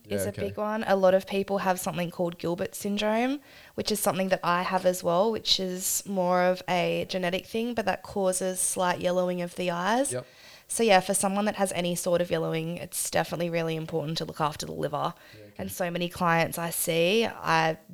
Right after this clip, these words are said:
Speaker 2: do a lot of liver work. Liver is what detoxifies everything. So
Speaker 1: Yep.
Speaker 2: even caffeine, that's putting strain on the liver.
Speaker 1: Yeah, and it does. I read on one of your social posts before I moved it that
Speaker 2: Mm.
Speaker 1: caffeine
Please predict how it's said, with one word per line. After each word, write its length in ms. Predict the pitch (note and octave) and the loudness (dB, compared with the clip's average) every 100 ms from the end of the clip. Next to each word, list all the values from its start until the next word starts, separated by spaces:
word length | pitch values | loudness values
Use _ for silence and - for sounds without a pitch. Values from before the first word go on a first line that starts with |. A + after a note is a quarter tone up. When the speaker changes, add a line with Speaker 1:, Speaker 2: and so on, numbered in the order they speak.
| F3 | -6
Speaker 2:
do 180 | E3+ D#3+ | 2 2
a 40 | |
lot 200 | D#3 D#3+ | 4 4
of 200 | D#3+ D#3+ | 2 0
liver 200 | D#3 D3+ | -2 0
work. 640 | C#3+ D3 - F3 - - _ _ _ _ _ - | -2 -4 -6 -8 -12 -20 _ _ _ _ _ -8
Liver 400 | G3 G3 G3 G3 | -2 2 4 4
is 200 | F#3+ F#3 | 2 -2
what 160 | F3+ - | -2 -2
detoxifies 800 | E3 - D#3+ - F3 D3+ D3 D3+ | -2 -4 -2 -2 -2 -2 -2 -4
everything. 540 | - - F3 F2 - | -6 -8 -8 -10 -8
So 180 | - - | -6 -6
Speaker 1:
Yep. 540 | - - - - - - | -6 -6 -8 -14 -12 -6
Speaker 2:
even 300 | F#3+ F#3 F3+ | -4 -4 -6
caffeine, 580 | - F#3 - F3+ E3 E3+ | -4 -2 2 2 2 -2
that's 220 | - - | -4 -6
putting 360 | - E3+ E3+ F3 | -4 -4 -4 -4
strain 340 | - D#3+ E3+ | -4 -4 -4
on 140 | E3+ | -4
the 100 | E3+ | -4
liver. 360 | E3+ - - - - _ _ _ _ - | -4 -6 -6 -10 -14 _ _ _ _ -10
Speaker 1:
Yeah, 200 | F2+ F2 | -6 -6
and 120 | G2+ | -6
it 120 | F#2+ - _ | -8 -12 _
does. 220 | - G#2+ - _ _ - | -12 -12 -14 _ _ -12
I 100 | D3 | -6
read 240 | D3 B2+ | -2 0
on 160 | B2 G#2+ | -2 -4
one 120 | G2+ | -6
of 40 | G2 | -6
your 120 | F2+ | -6
social 340 | G2+ F#2 F2+ | -6 -6 -8
posts 240 | F#2+ E2+ - | -8 -8 -10
before 260 | F2+ F#2 | -10 -8
I 60 | F2 | -6
moved 260 | E2+ F2+ | -8 -10
it 120 | F2+ D2 | -10 -12
that 120 | D#2+ | -10
Speaker 2:
Mm. 40 | |
Speaker 1:
caffeine 600 | G#2+ G2 G2+ F2+ F2 F2+ | -6 -6 -6 -10 -10 -14